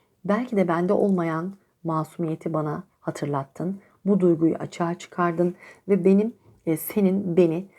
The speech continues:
masum bir şekilde sevdiğini ve istediğini, aslında hiçbir beklenti içinde olmadan beni arzu ettiğini çok iyi biliyorum." dediği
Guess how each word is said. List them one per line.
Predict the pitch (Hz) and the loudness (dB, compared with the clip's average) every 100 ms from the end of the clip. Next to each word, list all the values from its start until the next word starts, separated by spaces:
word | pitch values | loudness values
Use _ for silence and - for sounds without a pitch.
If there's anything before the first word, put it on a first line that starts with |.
| _ - | _ -6
masum | 175 180 196 247 | -2 0 0 0
bir | 226 | -2
şekilde | 196 165 147 147 151 185 _ _ | -2 -4 -4 -2 -4 -6 _ _
sevdiğini | - 208 175 147 139 139 - | -2 2 2 2 -2 -2 -4
ve | 151 | -2
istediğini, | 196 - 175 156 151 143 - _ _ _ | -4 0 0 2 0 -4 -8 _ _ _
aslında | - 196 220 214 214 208 _ _ | -8 -6 -4 -4 -6 -8 _ _
hiçbir | - 294 - | -6 -2 2
beklenti | 202 190 190 185 180 - | 2 2 -2 -4 -6 -10
içinde | 196 - 175 | -8 -4 -2
olmadan | - 190 165 156 147 143 | 0 0 0 -2 -4 -4
beni | 165 190 | -4 -2
arzu | 196 165 160 190 | -2 -2 0 -2
ettiğini | 170 - 139 170 208 _ _ _ | -2 -6 -8 -6 -8 _ _ _
çok | - - 240 247 - | -6 2 2 2 -4
iyi | 180 185 | 0 2
biliyorum." | 180 170 160 180 175 | 2 2 0 0 -2
dediği | 156 151 160 208 | -4 -2 -2 -2